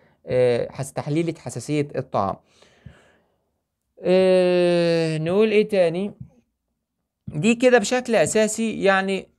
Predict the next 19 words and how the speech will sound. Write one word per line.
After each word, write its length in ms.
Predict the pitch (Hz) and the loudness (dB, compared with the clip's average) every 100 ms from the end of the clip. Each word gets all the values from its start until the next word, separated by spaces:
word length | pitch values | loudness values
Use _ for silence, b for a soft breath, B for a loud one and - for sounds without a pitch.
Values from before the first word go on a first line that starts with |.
| - - | -20 -6
آه، 1080 | 156 160 156 151 147 147 143 139 135 131 - | 0 2 2 2 2 2 2 2 2 0 -2
يعني 720 | 147 147 143 143 139 - 147 | -2 0 0 -2 -6 -6 -4
الحاجات 480 | 143 143 151 165 214 | -2 -4 -4 -2 0
الأساسية 480 | 185 147 185 175 147 | -2 -4 -2 2 4
يعني 500 | 127 127 - - 131 | 2 -2 -8 -6 -6
اللي 160 | 131 | -4
إحنا 240 | 170 180 151 | -6 -6 -4
البدائل 440 | 135 131 185 165 | 0 2 2 2
ال-، 120 | 131 | -2
ال-، 340 | 123 120 117 117 | -2 -2 -2 -2
اللي 200 | 123 151 | -2 -4
إحنا 180 | 170 | -6
محتاجين 440 | 147 135 - 131 165 | -10 -10 -10 -8 -8
إن 100 | 165 | -8
إحنا 140 | 175 | -12
نحطها 400 | 147 127 - 170 | -14 -12 -6 -4
ضمن 200 | 151 160 | -2 -4
النظام 360 | 143 123 120 131 | -4 -4 -4 -6
الغذائي. 400 | 117 104 107 | -6 -4 -4